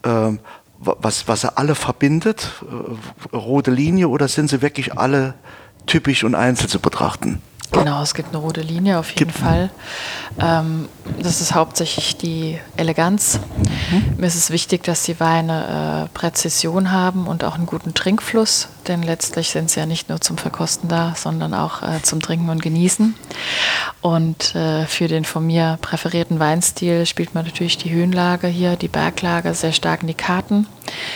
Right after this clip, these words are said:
Speaker 2: Ähm, wir haben kühle Winde, die die Trauben umgeben, die dazu führen, dass wir die Trauben lange reifen lassen können, eine lange Zeit am Stock haben,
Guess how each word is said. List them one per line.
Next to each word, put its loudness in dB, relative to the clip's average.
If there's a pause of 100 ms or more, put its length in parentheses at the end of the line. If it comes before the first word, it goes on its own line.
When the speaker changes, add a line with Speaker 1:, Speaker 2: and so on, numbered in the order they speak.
(360)
Speaker 2:
Ähm, 2 (800)
wir 4
haben 4
kühle 4
Winde, 6 (1300)
die 0
die 4
Trauben 0
umgeben, 2 (720)
die -2
dazu 0
führen, 0
dass -2
wir 0
die 0
Trauben 0
lange 0
reifen 0
lassen 0
können, 0 (220)
eine -4
lange 2
Zeit 2
am -2
Stock 0
haben, 0